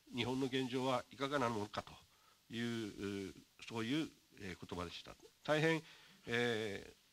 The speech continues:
ー、そういう意味では、その、えー、簡単に賛同するわけにいかないような、そういう発言が大変、えー、続いてたと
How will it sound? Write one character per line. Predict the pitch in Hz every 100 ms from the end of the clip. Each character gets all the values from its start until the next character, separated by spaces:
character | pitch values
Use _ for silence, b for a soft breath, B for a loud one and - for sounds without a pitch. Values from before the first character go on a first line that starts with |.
| _ _ _ _ _ _ -
ー、 |
そ | -
う | 175
い |
う |
意 | 185
味 |
で | 170
は、 | 120
そ | -
の、 | 110 104 98 87 - _ -
え | 92 90 90 80 - -
ー、 | -
簡 | 135
単 | 135 151
に | 147
賛 | 147 151
同 | 143 135
す |
る | 143
わ | 139
け | 127
に | 107
い |
か | 135
な | 143
い | 160
よ | 139
う | 98
な、 | 90 - - B B
そ | - 135
う | 139
い |
う |
発 | 123 123 117
言 | 120 127
が | 147
大 | 117 110
変、 | 110 -
え | 95 90 90 -
ー、 |
続 | 104 113
い | 107
て | 101
た | 85
と | - 82